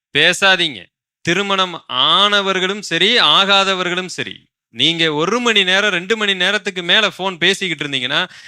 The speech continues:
அதுல நிச்சயமா தேவையில்லாத வார்த்தைகள் வர அதிகமான வாய்ப்பு இருக்கிறது.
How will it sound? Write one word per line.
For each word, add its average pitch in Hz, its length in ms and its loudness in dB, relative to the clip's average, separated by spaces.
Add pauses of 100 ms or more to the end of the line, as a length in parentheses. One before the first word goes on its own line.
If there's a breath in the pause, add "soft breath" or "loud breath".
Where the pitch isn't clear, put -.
(100)
அதுல 165 360 0
நிச்சயமா 208 640 -2
தேவையில்லாத 233 760 2
வார்த்தைகள் 196 500 0
வர 180 220 0
அதிகமான 185 520 -2
வாய்ப்பு 151 340 -2
இருக்கிறது. 98 360 -8